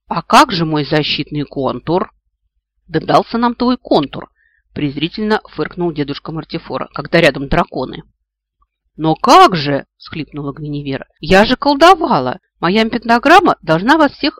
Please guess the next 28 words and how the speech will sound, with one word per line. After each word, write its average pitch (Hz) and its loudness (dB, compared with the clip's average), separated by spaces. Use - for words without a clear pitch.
беспокоить!» 196 0
«Нас 139 -8
драконы 156 2
беспокоят!» - -8
отрезал 151 -6
дедушка 151 -10
Мартифора. - -10
«А 156 -10
твоя 170 2
магия 190 0
по - -10
сравнению 165 -2
с - -6
этим 151 -4
нежный 220 -2
зуд 185 -8
в - -10
одном 143 -6
месте!» 139 -12
«Вы 156 -4
психи!» - -8
не 143 -10
выдержала 160 -6
королева 135 -6
Луары. 135 -6
«Вы 175 2
неправильные 170 0
духи! 147 -10